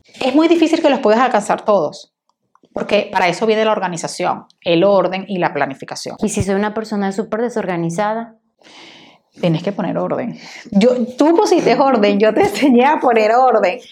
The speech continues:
Speaker 1: porque Sandra tenía la cabeza full con muchas ideas y de hecho viste resultados, porque cuando tú organizaste todo eso,
Speaker 2: Es verdad.
Speaker 1: validaste cursos,
Speaker 2: Tres cursos.
Speaker 1: validaste tres cursos, ahora tienes mentorías. Entonces es lo importante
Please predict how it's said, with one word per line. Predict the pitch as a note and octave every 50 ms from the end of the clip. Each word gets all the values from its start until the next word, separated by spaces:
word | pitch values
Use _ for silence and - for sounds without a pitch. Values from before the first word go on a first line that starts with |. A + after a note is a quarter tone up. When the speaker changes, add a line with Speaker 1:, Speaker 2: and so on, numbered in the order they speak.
| - - -
Speaker 1:
porque | _ A3+ A3 A3 A3 G#3
Sandra | G#3+ A3 G#3 G#3 A3 A#3+ B3+
tenía | - - A3+ G#3+ G#3+ G#3+
la | A3+ A#3+
cabeza | A#3 - G#3+ G#3 G#3 G#3+ A3 A3 A3 - B3+ C4
full | C4 - - B3 B3
con | A#3+ - A#3
muchas | A#3 A3+ A3 - B3+
ideas | C4 B3+ G#3 G3 G3+ A#3+ - _ _ _ _ _ _ _
y | A#3+ A3+
de | G3+ G3 F#3+ G#3
hecho | A#3+ B3 - - G3 F#3+ G3+ G#3
viste | F#3 G3 F#3+ F3+ A3 A3+
resultados, | A3 B3 B3+ A#3+ A#3+ G#3+ F#3+ - - G#3 G3+ F#3 F#3+
porque | - F3 E3+
cuando | F3 E3+ E3 E3
tú | F3+
organizaste | F3+ F3+ F#3 A3 A3+ A3+ A3+ - F3+ - G#3+ G3+
todo | G3+ G3 F#3+ F#3+ G3+
eso, | G#3 G3+
Speaker 2:
Es | F#3 E3
verdad. | E3 F3+ E3 E3 E3 E3+ F#3 F#3+ E3+ E3+ E3+ E3+ E3+ -
Speaker 1:
validaste | F3 F3 F3 F3+ E3 E3+ E3 E3+ E3+ G#3 - -
cursos, | - B3+ C4 B3+ - - - - G3 G#3 G3+
Speaker 2:
Tres | G3+ G3+ G3+ G3 G3+
cursos. | - - F3+ E3 E3 F#3 G3+ G3+ G3+ - - -
Speaker 1:
validaste | G3+ F3+ E3 D#3+ D3+ - E3
tres | E3+ - D#3+ -
cursos, | - - C4 B3+ A3 - - A3+ G#3+ -
ahora | E3 D#3+ D#3 D3+
tienes | D#3 E3 F3 E3+ E3
mentorías. | F#3 F#3 F#3 E3+ G3 G#3 A#3 G#3+ F#3+ F#3 F#3+ -
Entonces | - G3 G3 F3+ - - -
es | - A3 G3
lo | A#3+
importante | B3 A#3+ A#3 G#3+ G3+ - G3 F#3 F3+ F#3 - G#3 G#3+ G#3+